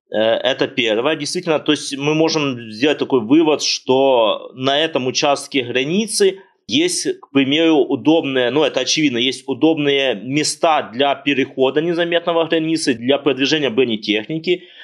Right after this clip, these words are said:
Я уже упоминал, что есть водная преграда, которая, э, делает безопасным там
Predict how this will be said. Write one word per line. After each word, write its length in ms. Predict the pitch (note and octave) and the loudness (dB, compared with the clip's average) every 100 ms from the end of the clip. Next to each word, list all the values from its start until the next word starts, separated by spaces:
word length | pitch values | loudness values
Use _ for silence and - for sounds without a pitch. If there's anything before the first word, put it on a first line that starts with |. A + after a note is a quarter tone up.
| - - | -18 -4
Я 120 | B2 | 0
уже 160 | B2+ A#2 | 2 2
упоминал, 520 | A#2+ C3 C3+ C#3 D3 | 2 0 0 2 0
что 180 | - A#2+ | 0 -2
есть 240 | B2+ - | -2 0
водная 460 | A2+ A2 D#3 D3 B2+ | 0 2 2 2 0
преграда, 520 | - A2+ A2+ C3 D3 | 0 0 2 0 0
которая, 560 | C#3+ D3 C#3 C3+ B2+ B2 | -4 -2 2 2 2 0
э, 680 | G#2 G#2+ F#2+ G#2 G#2+ G#2+ | -4 -12 -8 -4 -2 -2
делает 300 | G#2+ B2 B2 | 0 2 2
безопасным 600 | G#2 A#2+ B2+ C3 A#2+ A#2 | 0 0 2 0 0 -4
там 180 | G#2+ A2+ | -4 -4